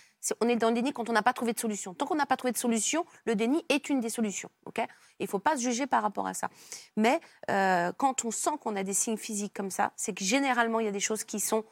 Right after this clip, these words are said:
par accord avec notre système de valeurs, avec ce qu'on voudrait faire. Mais là, en l'occurrence, pour vous, euh, vous aviez l'information, le premier niveau, c'était, c'est savoir. Donc, j'étais con-, j'étais confirmée. Maintenant, c'est qu'est-ce que j'en fais ? Quelle est ma responsabilité en tant que,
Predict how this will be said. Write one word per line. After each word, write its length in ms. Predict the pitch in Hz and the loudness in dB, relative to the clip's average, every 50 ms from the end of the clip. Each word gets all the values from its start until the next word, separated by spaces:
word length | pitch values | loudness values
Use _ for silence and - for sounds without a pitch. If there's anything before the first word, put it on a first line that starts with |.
| _ _ _ _ _ _ | _ _ _ _ _ _
par 200 | - 247 247 220 | 4 4 4 6
accord 480 | 240 233 233 - - - - - - - | 4 2 2 2 2 2 2 4 4 4
avec 260 | - 196 208 208 - | 4 4 2 0 0
notre 160 | 208 202 196 | -2 -2 -2
système 340 | - - 202 - - 208 208 | -2 -2 -2 -2 -2 -2 0
de 100 | 190 196 | 0 0
valeurs, 460 | 196 196 190 196 190 196 196 196 - - - | 2 2 4 4 4 2 2 0 0 0 0
avec 280 | 185 190 190 - - | 0 0 -2 -4 -6
ce 100 | - - | -8 -8
qu'on 200 | - - 220 202 - - - - _ - | -6 -4 -4 -4 -4 -8 -18 -20 _ -6
voudrait 300 | 196 214 220 202 202 214 | 0 0 2 2 2 0
faire. 240 | 208 - 190 - 180 | -2 -4 -6 -6 -4
Mais 120 | 185 196 196 | -4 0 2
là, 140 | 240 269 269 | 4 4 4
en 60 | 247 | 4
l'occurrence, 520 | 226 214 208 180 - 214 196 208 208 - - | 2 2 0 -4 -4 -6 -6 -4 -6 -8 -10
pour 180 | - - 190 180 | -10 -10 -8 -6
vous, 160 | 202 262 302 - - - - - - - _ _ - | -4 -4 -6 -6 -10 -20 -20 -20 -20 -20 _ _ 0
euh, 260 | - 202 202 196 180 - - - - _ - | 2 2 4 2 2 0 -6 -12 -20 _ -8
vous 240 | 202 202 240 254 269 | -2 0 2 4 4
aviez 240 | 285 277 240 262 302 | 4 4 4 2 2
l'information, 640 | 262 247 247 - - 240 240 233 247 - - 339 | 4 2 2 2 0 0 2 2 2 2 0 0
le 80 | 302 240 | -2 -4
premier 260 | - - 240 233 226 | -4 -2 0 0 2
niveau, 180 | 226 220 220 - | 2 0 0 -2
c'était, 260 | - - 233 220 190 - | -4 -4 -6 -6 -4 -4
c'est 220 | 190 - - 226 | -4 -2 -2 0
savoir. 520 | - - - 254 220 202 208 185 - - - - | 0 2 2 2 2 0 0 -2 -2 -4 -4 -8
Donc, 220 | - 190 214 226 190 | -6 -2 0 0 2
j'étais 280 | 240 240 - - 320 | 2 0 0 -2 -2
con-, 180 | - 277 262 - | -2 -2 0 0
j'étais 260 | 226 208 240 214 302 | 0 0 0 0 -2
confirmée. 500 | - - 269 240 - - 240 208 196 185 - - - - _ _ _ - | -2 -2 -4 -6 -4 -4 -4 -4 -4 -6 -8 -14 -20 -20 _ _ _ -2
Maintenant, 560 | 220 240 269 269 - - 247 233 254 359 - - - - _ - | 0 2 2 2 0 0 0 0 0 -2 -4 -10 -20 -20 _ -6
c'est 180 | - - 226 | -4 -2 -2
qu'est-ce 220 | - - 302 - - | 0 0 -2 -2 0
que 100 | - 262 | -2 0
j'en 180 | 226 254 247 | 0 0 -2
fais ? 220 | 240 - 320 311 - _ _ | -4 -6 -10 -10 -12 _ _
Quelle 180 | - 302 277 277 | -2 0 0 0
est 60 | 285 | 2
ma 120 | 262 233 226 | 0 0 0
responsabilité 840 | 240 247 - - 247 240 - 240 220 214 214 226 226 - - 339 302 | 0 -2 -2 -2 -4 -2 -2 -2 -2 0 -2 -2 -2 -2 -2 0 0
en 120 | 247 226 | 0 0
tant 180 | - 254 233 214 | 0 0 0 0
que, 100 | - | -2